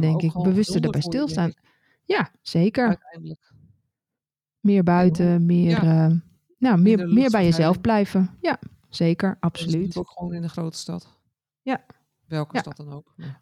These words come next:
Speaker 2: Alhoewel ik ook een grote stad heerlijk vind af en toe, hoor. Maar ik vind het ook fijn
Speaker 1: Oh,
Speaker 2: om
Speaker 1: ja.
Speaker 2: daarna weer gewoon naar de rust terug te <laughs> kunnen keren. En gewoon dat
Speaker 1: Precies,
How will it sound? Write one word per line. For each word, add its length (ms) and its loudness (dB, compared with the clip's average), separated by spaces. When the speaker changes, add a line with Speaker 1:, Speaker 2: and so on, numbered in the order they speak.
Speaker 2:
Alhoewel 360 2
ik 120 -2
ook 160 -2
een 60 -2
grote 300 -4
stad 220 -8
heerlijk 320 -2
vind 220 -6
af 160 -4
en 60 -10
toe, 140 -2
hoor. 180 -2
Maar 120 -2
ik 60 -14
vind 160 -2
het 100 -2
ook 120 -2
fijn 220 -2
Speaker 1:
Oh, 60 0
Speaker 2:
om 60 0
Speaker 1:
ja. 60 0
Speaker 2:
daarna 300 2
weer 200 2
gewoon 320 -2
naar 160 -2
de 60 -4
rust 280 -4
terug 220 -8
te 140 -4
<laughs> 60 -10
kunnen 220 0
keren. 400 0
En 100 -2
gewoon 340 2
dat 120 0
Speaker 1:
Precies, 80 -4